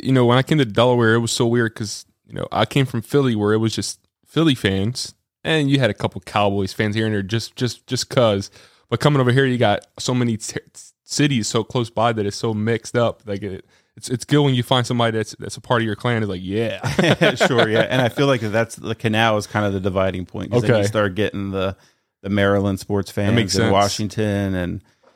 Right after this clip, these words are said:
Speaker 2: uh, but, you know, if you're,
Speaker 1: All the
Speaker 2: if you're
Speaker 1: sinners.
Speaker 2: above, then you're, you're pretty much, <laughs> yeah, the sinners, yeah.
Speaker 1: <laughs>
Speaker 2: All the above, you're pretty much in, in Philly land,
Speaker 1: Yeah,
Speaker 2: basically.
Speaker 1: gotcha. So what was your childhood like? Did you grow up in a Christian home?
Speaker 2: I grew up, uh, so I went to a Christian school.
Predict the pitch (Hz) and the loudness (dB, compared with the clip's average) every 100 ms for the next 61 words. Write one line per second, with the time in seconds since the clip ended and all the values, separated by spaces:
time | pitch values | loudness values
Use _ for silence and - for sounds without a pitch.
0 | _ - 82 50 64 110 80 101 92 90 | _ -4 -4 -4 -2 0 0 2 2 0
1 | 104 101 98 90 104 101 98 107 101 101 | 0 0 0 -2 -2 -2 -2 0 2 2
2 | 98 80 98 92 90 90 90 92 82 85 | 0 0 2 2 2 -2 -2 -2 -4 -6
3 | - 120 101 120 139 147 202 202 113 170 | -2 0 2 2 2 2 2 2 2 0
4 | 143 101 104 98 - - - - 147 147 | 2 0 0 -2 -6 -8 -4 0 2 2
5 | 113 123 110 101 98 117 101 98 95 - | 4 4 2 2 -2 -2 -2 -2 -4 -6
6 | 90 92 101 92 - 98 92 87 87 90 | -10 -8 -8 -8 -6 -6 -4 -4 -6 -8
7 | 92 107 92 95 90 95 87 - - 82 | -10 -10 -8 -8 -8 -10 -12 -14 -10 -10
8 | - - - - - 147 131 - _ _ | -10 -14 -18 -8 0 2 0 -4 _ _
9 | - 143 160 143 - 127 113 101 95 104 | -2 0 2 2 2 2 2 -2 -4 -6
10 | 110 117 120 117 120 110 110 - 120 117 | -6 -2 0 0 0 -4 -6 -6 -6 -4
11 | 120 117 117 110 _ _ _ _ _ - | -4 -4 -8 -12 _ _ _ _ _ -2
12 | 151 175 185 165 139 - - 135 156 135 | 0 2 4 4 2 2 0 0 2 2
13 | 139 180 160 135 135 117 113 - 107 92 | 2 0 0 0 0 -2 -6 -6 -2 -2
14 | 85 95 | -4 -10